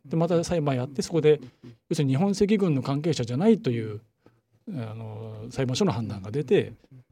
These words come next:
Speaker 1: 勝ったんですよね。
Speaker 2: うん。
Speaker 1: で、その人は、は、まあ、出たみたいですけど、まあ、自分の場合はその、トルコが入国禁止ってことなんで、
Speaker 2: うん。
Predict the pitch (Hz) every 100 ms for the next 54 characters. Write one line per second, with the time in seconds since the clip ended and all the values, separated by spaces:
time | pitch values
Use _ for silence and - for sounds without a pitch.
0 | - - - 104 101 147 185 202 127 131
1 | 202 - 240 226 190 - 202 247 247 -
2 | 339 185 _ 160 120 104 _ _ _ -
3 | 139 113 107 104 104 - 131 143 117 101
4 | 123 _ _ _ 285 190 190 226 214 214
5 | 202 196 196 175 170 - - - _ _
6 | _ _ _ - - 220 196 165 135 131
7 | 135 - 131 151 - 135 135 131 110 110
8 | 127 117 104 131